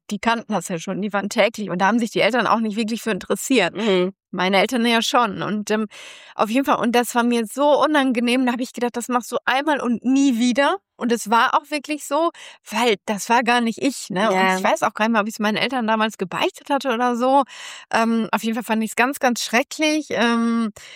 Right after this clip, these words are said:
Speaker 1: da auf einmal so aufzufallen und so weiter. Gut, nee, das fand ich ganz schlimm.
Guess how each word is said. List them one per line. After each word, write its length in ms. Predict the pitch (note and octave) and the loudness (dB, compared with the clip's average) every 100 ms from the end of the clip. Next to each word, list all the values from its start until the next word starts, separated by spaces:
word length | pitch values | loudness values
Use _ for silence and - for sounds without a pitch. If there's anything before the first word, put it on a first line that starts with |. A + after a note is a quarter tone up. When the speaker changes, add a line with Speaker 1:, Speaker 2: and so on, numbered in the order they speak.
| - _ | -20 _
Speaker 1:
da 120 | - - | -2 0
auf 140 | A3 - | -2 0
einmal 640 | C4 C4+ B3 B3+ A#3+ A#3 A3 | 2 4 4 4 4 2 0
so 160 | A3 | -2
aufzufallen 920 | - D4+ - - E4+ - D4+ D4 D4+ G#3 | 2 2 2 -8 -12 -2 2 4 4 0
und 160 | B3+ | -4
so 100 | C4 | 0
weiter. 560 | B3+ C4 C4 C4+ A#3+ A3 | 2 2 0 0 0 0
Gut, 260 | G#3+ F3+ F3 | -6 -10 -10
nee, 180 | G3+ G#3 | -6 -4
das 160 | G3+ G3+ | -4 -4
fand 140 | A#3 A3+ | -4 -2
ich 80 | |
ganz 220 | - B3+ E4 | -2 -2 -4
schlimm. 240 | F3+ | -4